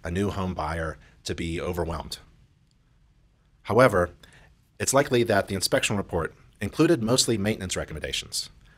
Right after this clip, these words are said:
life expectancy for some various systems and components, and minor imperfections.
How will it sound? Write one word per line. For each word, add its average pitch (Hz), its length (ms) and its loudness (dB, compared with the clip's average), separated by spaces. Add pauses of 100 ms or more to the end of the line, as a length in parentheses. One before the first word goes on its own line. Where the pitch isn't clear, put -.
(200)
life 90 300 -2
expectancy 87 680 -2
for 85 280 -2
some 87 280 -2
various 87 500 0 (640)
systems 90 580 2
and 85 60 -4
components, 82 580 -4 (760)
and 92 400 -2 (400)
minor 107 300 2
imperfections. 82 720 -4